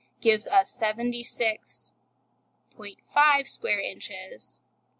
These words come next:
for the top and the bottom faces. When we add these three values together, we get a hundred and twenty-eight point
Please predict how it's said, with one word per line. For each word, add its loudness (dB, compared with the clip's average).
for 2
the 0
top 2
and -2
the -12
bottom 0
faces. -10
When -12
we -14
add 0
these -4
three -8
values 2
together, -2
we -6
get 2
a -2
hundred -2
and -2
twenty-eight -4
point -12